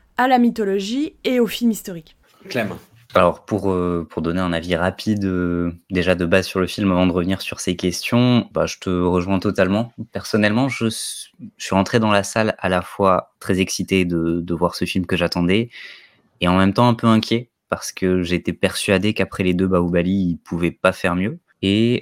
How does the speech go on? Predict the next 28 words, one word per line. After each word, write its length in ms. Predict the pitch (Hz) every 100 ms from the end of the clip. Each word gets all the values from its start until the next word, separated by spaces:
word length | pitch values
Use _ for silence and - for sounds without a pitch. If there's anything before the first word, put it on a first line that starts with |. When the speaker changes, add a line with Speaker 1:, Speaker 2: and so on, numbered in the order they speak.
| -
Speaker 3:
je 160 | 85 82
suis 320 | - - 95
profondément 720 | - 104 - 104 101 98 98
convaincu 600 | - 95 90 87 113 117
que 480 | - 98 101 107 - _ _ _ _ _ _ -
c'est 380 | - - 90 -
encore 300 | 95 - 90
mieux, 300 | 92 104 107 _ _
c'est 160 | - 82
encore 320 | 80 85 -
plus 200 | - 95
grand, 240 | 92 90 - - _ _ _ _ _ _ _
c'est 540 | - - - - 90
encore 340 | 87 82 82
plus 240 | - 104 95
incroyable 680 | 87 - 92 90 90 92 -
en 140 | - 85
termes 300 | - 85 85
de, 380 | 82 80 85 90 -
en 100 | 82
termes 220 | 87 87
de 120 | 85
mise 240 | 90 92 92
en 100 | 90
scène, 420 | - 90 92 87
en 160 | - 82
termes 280 | 87 85
de, 160 | 85 -